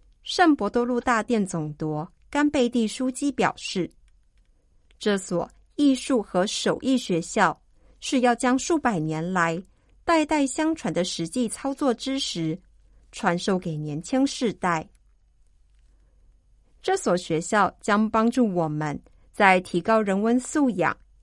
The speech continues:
以及服务于文化、当今男女和教会的专业培育方面撒播种子。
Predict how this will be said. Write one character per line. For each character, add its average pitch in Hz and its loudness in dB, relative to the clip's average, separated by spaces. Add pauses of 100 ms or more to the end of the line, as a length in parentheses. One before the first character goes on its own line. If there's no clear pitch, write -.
(240)
以 175 -2
及 170 -4 (320)
服 190 0
务 226 4
于 180 0
文 170 -2
化、 214 0 (260)
当 311 4
今 320 2
男 202 2
女 233 2 (160)
和 190 0
教 302 2
会 277 0
的 196 -2
专 285 0
业 277 2
培 170 -6
育 196 -2
方 233 -2
面 247 2 (360)
撒 - -4
播 226 2
种 196 -4
子。 - -6